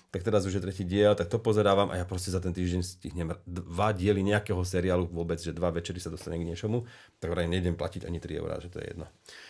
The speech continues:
No nevadí, takže ale tablet môže mať rôzne využitie, chápem to, a vôbec sa nikomu neposmievam, že má doma tablet,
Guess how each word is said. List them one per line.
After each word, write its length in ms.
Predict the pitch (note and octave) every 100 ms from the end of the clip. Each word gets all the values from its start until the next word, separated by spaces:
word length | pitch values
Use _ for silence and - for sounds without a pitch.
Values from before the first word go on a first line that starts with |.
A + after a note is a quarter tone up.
| - _
No 120 | C#3+
nevadí, 340 | C3+ C3+ G#2+ F2+
takže 240 | B2 A#2+
ale 160 | A#2+ A#2+
tablet 240 | C3 B2+
môže 380 | G#2+ A2+ C3 B2+
mať 80 | A2
rôzne 260 | G2+ F#2 E2
využitie, 420 | A#2+ C#3 A#2+ A2+
chápem 400 | G2+ G2 A2+ C3
to, 240 | C3+ D#3 D#3+ - -
a 120 | D#2
vôbec 480 | E2 F2+ A2 A#2 A2+
sa 220 | A2+ F#2+
nikomu 400 | G#2 G#2+ A2 G2+
neposmievam, 520 | G2 G#2 G#2+ G2 G2
že 120 | F#2
má 160 | G2 G2
doma 200 | F#2+ F2
tablet, 360 | F#2 F#2 G2+